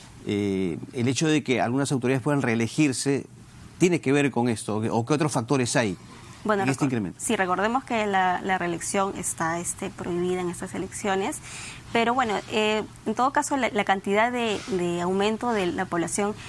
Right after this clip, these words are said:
Speaker 2: electoral también podría haber significado un aumento de presentación de candidaturas, ¿no? Ese de-, determinado caso en concreto.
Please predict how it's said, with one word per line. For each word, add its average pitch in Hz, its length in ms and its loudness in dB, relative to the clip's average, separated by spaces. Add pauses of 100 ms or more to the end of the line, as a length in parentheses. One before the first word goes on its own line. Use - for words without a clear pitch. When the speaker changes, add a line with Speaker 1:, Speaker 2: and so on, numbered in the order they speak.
(160)
Speaker 2:
electoral 190 380 2
también 214 340 0
podría 190 340 2
haber 196 220 0
significado 185 680 2
un 185 120 0
aumento 175 380 0
de 180 160 0
presentación 190 600 -2
de 196 80 -4
candidaturas, 185 760 0
¿no? 359 160 0
Ese 208 420 -2
de-, 196 360 2
determinado 180 460 -2
caso 185 280 -2
en 175 60 -2
concreto. 180 440 -6